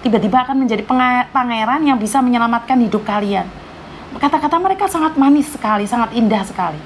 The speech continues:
Akhirnya lima puluh juta melayang dalam jangka waktu dua bulan. Hah? Bisa-bisanya? Logika kan nggak dipakai saat itu juga. Mungkin itu aja dari saya, kurang lebihnya saya minta maaf.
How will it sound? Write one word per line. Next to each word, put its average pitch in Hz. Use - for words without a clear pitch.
Akhirnya 247
lima 262
puluh 254
juta 240
melayang 233
dalam 196
jangka 190
waktu 202
dua 190
bulan. 180
Hah? 311
Bisa-bisanya? 285
Logika 285
kan 392
nggak 240
dipakai 240
saat 185
itu 180
juga. 151
Mungkin 247
itu 285
aja 269
dari 254
saya, 254
kurang 233
lebihnya 208
saya 214
minta 208
maaf. 208